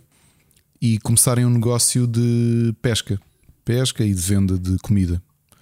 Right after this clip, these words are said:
Só que logo nos primeiros segundos tu notas que ela morre, então morre ou desaparece. Ele ou ela desaparecem e tu passas três anos meio deprimido até que a tua filha bate à porta e insiste para tu, eh, cheer up.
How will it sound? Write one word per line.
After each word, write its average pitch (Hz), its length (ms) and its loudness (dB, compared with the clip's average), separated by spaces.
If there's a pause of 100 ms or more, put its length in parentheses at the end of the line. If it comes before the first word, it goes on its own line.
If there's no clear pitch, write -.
(580)
Só - 220 0
que - 100 -6
logo 120 140 0
nos 123 100 -2
primeiros 143 340 0
segundos 131 300 0
tu 131 100 -2
notas 131 380 0
que - 100 -6
ela 127 160 0
morre, 127 360 0
então 131 340 -4 (960)
morre 131 240 2
ou 131 60 0
desaparece. 107 640 -2
Ele 101 100 0
ou 98 200 0
ela 101 140 0
desaparecem 107 600 0
e 110 40 -2
tu 110 140 -6
passas 110 360 -2
três 110 280 0
anos 110 400 -2
meio 104 260 0
deprimido 113 520 0
até 104 200 -2
que - 80 -4
a - 40 0
tua 104 100 -2
filha 104 260 -2
bate 98 240 -2
à 95 60 -2
porta 104 420 -4 (640)
e 113 160 2
insiste 117 400 0
para 110 220 -2
tu, 101 480 0 (800)
eh, - 340 -10
cheer 101 360 0
up. - 200 -6